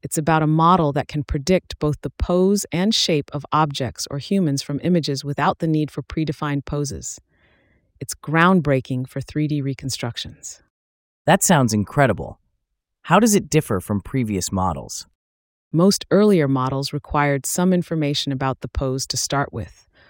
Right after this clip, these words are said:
Speaker 1: while P F L R M is designed to work without that, making it more flexible and widely applicable.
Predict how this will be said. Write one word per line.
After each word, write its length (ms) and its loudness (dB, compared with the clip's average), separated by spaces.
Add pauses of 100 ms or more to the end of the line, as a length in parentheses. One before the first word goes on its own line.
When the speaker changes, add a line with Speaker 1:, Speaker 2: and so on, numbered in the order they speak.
(140)
Speaker 1:
while 140 -4
P 260 2
F 180 2
L 140 4
R 160 4
M 200 2
is 120 -2
designed 460 -2
to 100 -6
work 260 -6
without 400 -2
that, 240 -10 (420)
making 300 -4
it 80 -4
more 220 -2
flexible 680 -4
and 160 -4
widely 380 0
applicable. 580 -10